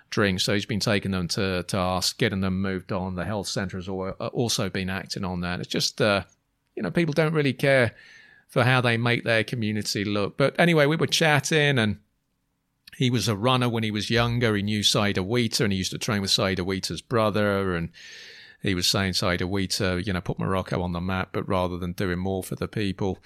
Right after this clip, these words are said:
he just got in with the king at the time, and, uh, it was all, you know, rich people just looking after each other, and, uh, that there is, to this day, some disappointment among Moroccans for how Said Awita just, uh, you know, turned his back on the people."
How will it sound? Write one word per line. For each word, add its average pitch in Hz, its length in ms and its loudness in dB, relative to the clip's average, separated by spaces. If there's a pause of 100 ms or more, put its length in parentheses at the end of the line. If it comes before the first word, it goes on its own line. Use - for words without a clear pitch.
(240)
he 98 180 -6
just - 260 -6
got 101 160 0
in 92 140 -2
with 90 120 -4
the 95 80 -6
king 123 320 0
at 110 100 -2
the - 80 -8
time, 104 560 0
and, 85 340 -2 (120)
uh, 90 240 0
it 85 60 -4
was 95 120 -6
all, 90 320 -2
you 104 80 -4
know, 90 120 0
rich 90 320 -4
people 87 320 -2
just - 260 -6
looking 90 260 -4
after 90 320 -4
each 87 220 -4
other, 92 340 0
and, 82 320 -4
uh, 90 200 -2
that 92 180 -4
there 92 180 -2
is, 87 240 -4 (260)
to - 100 -2
this 98 200 0
day, 95 200 0
some 90 180 0
disappointment 95 800 -2
among 95 280 -4
Moroccans 95 560 -4
for 92 260 0
how 92 260 -2
Said 92 340 2
Awita 92 580 0
just, - 420 -2
uh, 90 100 2
you 90 160 0
know, 90 100 -2
turned 95 300 0
his 85 100 -4
back 92 320 -2
on 92 140 -2
the 82 100 -6
people." 98 540 -4